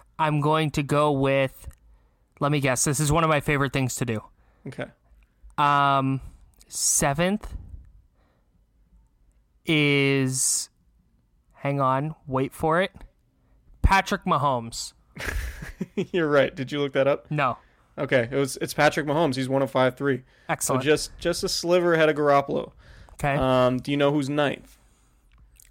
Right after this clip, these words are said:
Speaker 1: Um, Deshaun Watson.
Speaker 2: Aaron Rodgers. Deshaun Watson's tenth.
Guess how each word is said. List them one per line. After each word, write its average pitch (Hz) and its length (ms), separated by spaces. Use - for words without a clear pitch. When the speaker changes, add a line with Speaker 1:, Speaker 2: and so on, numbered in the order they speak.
Speaker 1:
Um, 151 680
Deshaun 180 400
Watson. 139 460
Speaker 2:
Aaron 139 300
Rodgers. 123 480
Deshaun 151 360
Watson's 139 400
tenth. 135 320